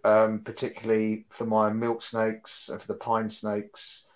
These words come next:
certainly for the boiga and stuff like that. I do have these, not sure what they are. I think they're school dinner tray or something like that, that they're, that you do the school washing up in when you was young.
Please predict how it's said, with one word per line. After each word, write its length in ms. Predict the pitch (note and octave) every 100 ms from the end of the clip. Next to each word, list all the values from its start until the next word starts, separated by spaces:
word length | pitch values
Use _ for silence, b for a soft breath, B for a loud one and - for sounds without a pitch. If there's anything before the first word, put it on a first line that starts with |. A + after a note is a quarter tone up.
| _
certainly 460 | - - A#2+ A2 G#2+
for 240 | - A2
the 340 | G#2 G2+ G2+ G2+
boiga 380 | A2 A2 G#2+ G2+
and 100 | G2+
stuff 280 | G2+ G#2+ F#2+
like 160 | F#2+ -
that. 280 | G#2 G2 - -
I 80 | - F#2+
do 120 | A2+ G2+
have 160 | G2+
these, 300 | G#2 G2+ - _ _ _ _ -
not 160 | - E3+
sure 160 | F3+
what 220 | D#3 -
they 60 | C3
are. 160 | D3 A#2
I 60 | B2
think 200 | G3+ E3
they're 100 | B2
school 360 | - D#3 C#3
dinner 220 | A2+ D#3
tray 260 | B2 A2+ A2
or 120 | A2
something 380 | A2+ E3+ - G#2+
like 140 | F#2 A2
that, 220 | A#2+ A2
that 100 | A2+
they're, 420 | A#2+ A#2+ A#2+ A#2 _ _ -
that 120 | A#2
you 60 | A2
do 100 | A#2+
the 80 | G2
school 280 | - B2
washing 280 | A2+ G#2 G2+
up 180 | G2+ -
in 200 | F#2+ G2+ -
when 180 | G#2
you 80 | G#2
was 140 | G#2 G#2+
young. 300 | G2 G2+